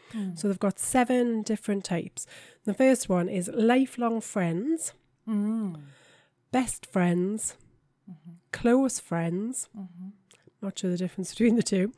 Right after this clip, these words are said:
Speaker 1: Yeah.
Speaker 2: Um, social group friends. So this was,
Speaker 1: Mm.
Speaker 2: uh, people that you may socialise with, but you're not necessarily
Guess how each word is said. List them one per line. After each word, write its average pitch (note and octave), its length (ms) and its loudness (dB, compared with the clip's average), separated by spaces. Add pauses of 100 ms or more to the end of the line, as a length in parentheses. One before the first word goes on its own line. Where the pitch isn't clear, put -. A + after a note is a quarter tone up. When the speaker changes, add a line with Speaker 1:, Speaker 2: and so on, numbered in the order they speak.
(160)
Speaker 1:
Yeah. G#3 500 8
Speaker 2:
Um, G3+ 200 2 (300)
social C#4+ 560 4
group A#3 480 2 (200)
friends. F3+ 540 2
So G#3 140 -2
this G#3+ 340 0
was, G3+ 500 0
Speaker 1:
Mm. F#3+ 300 2
Speaker 2:
uh, F#3 60 4
people A#3+ 280 0
that A3+ 120 0
you G#3 100 2
may G3+ 140 4
socialise A3+ 720 0
with, A3+ 200 0
but G#3+ 120 -6
you're G#3+ 100 -2
not G3+ 260 -8
necessarily G3 840 -4